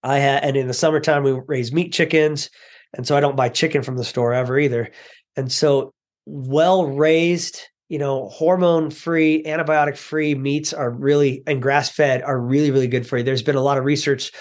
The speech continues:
over the last, you know, five, ten years that grass-fed meats are so much better for you because they actually, you get the vitamins and minerals from the grasses that those animals are eating.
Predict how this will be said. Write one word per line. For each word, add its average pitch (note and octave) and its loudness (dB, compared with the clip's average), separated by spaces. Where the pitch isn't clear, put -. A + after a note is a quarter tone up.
over C3+ 2
the C3 2
last, C3+ 0
you D3 0
know, C3 0
five, C#3+ 0
ten C3 -4
years D3 2
that B2+ 0
grass-fed D3+ 0
meats E3+ -2
are C#3+ -2
so D#3 0
much C#3 -2
better E3 2
for C#3 -2
you C3 -2
because C3 -2
they C#3+ 0
actually, D3 0
you D#3 0
get F#3 0
the D#3 -2
vitamins C#3+ 0
and C3 -4
minerals D3 2
from C#3 -6
the C3 -4
grasses C3+ 0
that C3 -4
those C3+ 2
animals C#3 0
are A2 -10
eating. C3 -4